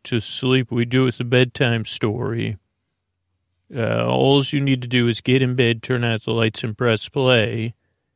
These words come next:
And I'm gonna do the rest. What I'm going to attempt to do is, uh, to create a safe place where you could set aside whatever's keeping you awake, whether it's, uh, thoughts, you know, stuff on your mind that you're thinking about,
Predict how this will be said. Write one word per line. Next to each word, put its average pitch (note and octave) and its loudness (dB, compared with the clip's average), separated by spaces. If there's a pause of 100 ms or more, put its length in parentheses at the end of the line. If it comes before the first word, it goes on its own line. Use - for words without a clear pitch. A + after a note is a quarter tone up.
(460)
And B2 0
I'm C3+ 2
gonna C#3 4
do C3 4
the B2 2
rest. B2 2
What B2 0
I'm B2 -2
going B2 0
to - -2
attempt C#3 -2
to D3+ -2
do C3+ 0
is, A#2+ -2
uh, B2 -4
to A#2 -6
create C3 0
a B2 -2
safe - -2
place C3+ 0 (1040)
where C3 4
you C#3+ 2
could F#3+ -4
set E3 0
aside D#3 2
whatever's C3+ 0
keeping C#3 0
you C3 -2
awake, B2 0
whether A#2 -2
it's, - -4
uh, A2 2
thoughts, D3+ -2
you A#2+ -6
know, A#2+ -2
stuff D3+ -2
on D3 2
your D3 0
mind C3+ 0
that C3 -4
you're C3 -4
thinking A#2+ -2
about, A2+ -2